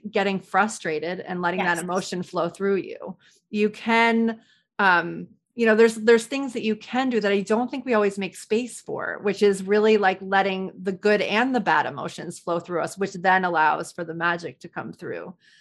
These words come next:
Speaker 1: And I think we think that writing an email or whatever task that we have, uh, in our calendar means we're supposed to be happy and, like, you know, doing it the whole time. And that, it, that, that, that, that's that more that outcome-based thing.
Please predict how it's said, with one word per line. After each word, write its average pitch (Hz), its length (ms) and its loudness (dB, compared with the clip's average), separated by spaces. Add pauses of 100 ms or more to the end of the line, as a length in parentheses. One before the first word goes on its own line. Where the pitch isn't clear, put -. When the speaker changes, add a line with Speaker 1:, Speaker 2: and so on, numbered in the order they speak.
(180)
Speaker 1:
And 202 140 -2
I 208 80 2
think 240 260 -4
we 247 120 -2
think 220 320 -2
that 185 200 -2
writing 185 600 0 (320)
an 180 100 -6
email 185 340 0
or 175 80 2
whatever 196 320 0
task 180 440 0
that 170 140 -6
we 180 80 -4
have, 180 240 0
uh, - 100 -4 (300)
in 190 100 -4
our 170 140 0
calendar 180 680 0 (300)
means 190 300 -2
we're 190 100 -2
supposed 202 420 -4
to 190 100 -4
be 175 160 -2
happy 185 600 0
and, 170 160 -6
like, 170 320 -6 (400)
you 196 120 -6
know, 170 120 -4
doing 208 460 -2
it - 160 -12
the 175 40 -8
whole 170 220 -4
time. 165 420 -2
And 170 140 -6
that, 170 80 -2
it, - 180 -12 (280)
that, 190 180 -2
that, 175 160 -4
that, 202 140 2
that's 208 240 4
that 202 160 0
more 190 160 0
that 165 160 0
outcome-based 165 720 -2
thing. 104 340 -12